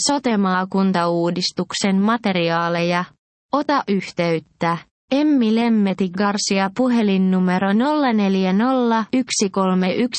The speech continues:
kolme kahdeksan nolla nolla emmi at kaiku piste fi.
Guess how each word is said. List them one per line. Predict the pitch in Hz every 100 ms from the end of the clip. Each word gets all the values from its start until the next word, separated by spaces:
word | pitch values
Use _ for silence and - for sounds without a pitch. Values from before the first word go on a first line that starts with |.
| 208 180
kolme | - 277 262 220 202
kahdeksan | 254 294 302 226 - 214 196 202
nolla | 208 190 185
nolla | 190 190 180 185
emmi | - 233 214 190 175
at | 190 190 -
kaiku | 262 285 254 196
piste | 190 180 - 196 196 -
fi. | 180 156